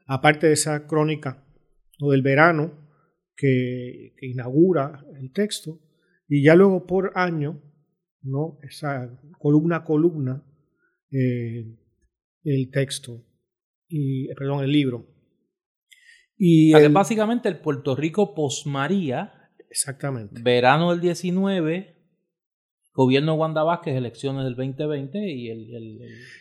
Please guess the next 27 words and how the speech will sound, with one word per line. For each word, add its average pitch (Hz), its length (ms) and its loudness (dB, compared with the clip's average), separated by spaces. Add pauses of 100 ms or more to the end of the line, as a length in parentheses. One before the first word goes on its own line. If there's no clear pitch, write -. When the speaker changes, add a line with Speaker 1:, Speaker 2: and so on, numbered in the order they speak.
(100)
Speaker 1:
Es 240 160 6
la 277 100 6
segunda 240 440 4
parte 185 260 -4
del 160 100 -4
cuatrienio, 135 320 -2
Speaker 2:
La 127 60 4
segunda 147 400 0
parte 151 200 2
del 156 100 2
Speaker 1:
pongámoslo 170 220 2
así, 139 280 -2
Speaker 2:
cuatrienio. - 20 -2
Speaker 1:
más 160 140 -2
o 170 80 -2
menos, 165 220 -4
un, 196 300 -10
un 180 60 -10
poco 190 220 -4
más 175 180 -2
que 143 180 -2
eso, - 340 -8 (520)
en 131 100 -8
términos 143 800 0
de, 110 1120 -12
de 131 120 -8
tiempo 165 540 4